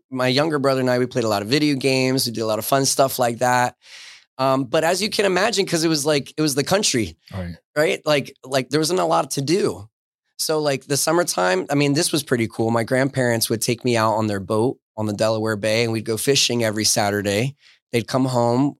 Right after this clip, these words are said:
Speaker 1: um, they'd clean the fish. My grandma would, like, fry the fish, but I didn't like fish then. So <laughs> now I do, but ba-, back then I didn't like fish.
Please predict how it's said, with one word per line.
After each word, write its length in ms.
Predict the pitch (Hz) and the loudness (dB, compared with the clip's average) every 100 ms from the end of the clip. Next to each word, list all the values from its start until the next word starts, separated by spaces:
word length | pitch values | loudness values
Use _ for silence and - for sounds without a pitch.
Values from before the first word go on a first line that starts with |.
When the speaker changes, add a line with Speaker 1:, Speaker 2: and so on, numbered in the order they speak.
| - | -6
Speaker 1:
um, 560 | 107 104 101 101 104 | -2 0 0 -2 -6
they'd 220 | 110 110 - | -4 -4 0
clean 220 | 123 123 | 0 2
the 60 | |
fish. 320 | 120 127 131 - | 0 0 0 0
My 100 | 117 | -2
grandma 340 | 117 110 113 | 0 0 2
would, 180 | 107 101 | 0 -2
like, 140 | 101 101 | -4 -2
fry 260 | - 117 | 0 2
the 100 | 131 | 0
fish, 360 | 123 131 127 - - - - - _ | -2 0 0 -2 -6 -18 -20 -20 _
but 160 | 120 151 | -4 -2
I 80 | |
didn't 160 | 208 208 | 0 0
like 160 | 240 254 | -2 -2
fish 240 | 165 131 | -2 0
then. 320 | 127 101 95 | 2 0 -2
So 340 | - 139 123 117 - - 196 - 226 339 196 | -2 0 0 0 -2 0 0 0 -2 0 0
<laughs> 640 | - - - - - - | 0 -4 -6 -4 -4 -2
now 240 | 196 247 | 0 2
I 100 | 254 | 0
do, 340 | 226 269 269 165 | 0 -2 0 0
but 180 | 139 139 | -2 -2
ba-, 140 | 165 131 | -4 0
back 220 | 160 160 | -2 0
then 180 | 185 185 | 0 0
I 80 | |
didn't 160 | 165 165 | 0 2
like 160 | 165 170 | 0 0
fish. 320 | - 107 | -2 0